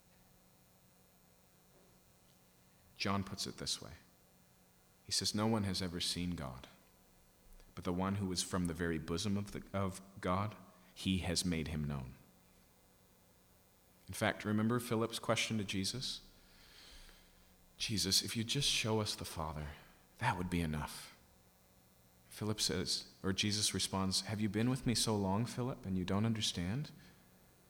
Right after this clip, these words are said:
If you've seen me, you've seen the Father." Colossians says that he is the full manifestation of his glory. Hebrews goes on to make the same point in verse three. Okay.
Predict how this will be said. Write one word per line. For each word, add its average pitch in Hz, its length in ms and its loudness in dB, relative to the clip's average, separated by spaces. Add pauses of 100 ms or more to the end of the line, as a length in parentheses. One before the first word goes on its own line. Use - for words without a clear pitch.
(160)
If - 160 -4
you've 113 140 4
seen 123 300 8
me, 113 80 6
you've 98 260 4
seen 127 400 8
the 98 80 2
Father." 113 500 -2 (1500)
Colossians 135 560 12
says 123 340 10
that 113 140 4
he 117 240 6
is 110 240 4 (220)
the 117 100 2
full 165 520 10
manifestation 151 1000 8
of 120 120 2
his 113 160 2
glory. 104 420 2 (800)
Hebrews 151 400 8
goes 123 220 6
on 127 180 8
to 123 60 6
make 120 200 4
the 120 80 2
same 151 340 8
point 127 380 2
in 110 80 0
verse 120 260 4
three. 120 400 0 (920)
Okay. 73 200 -12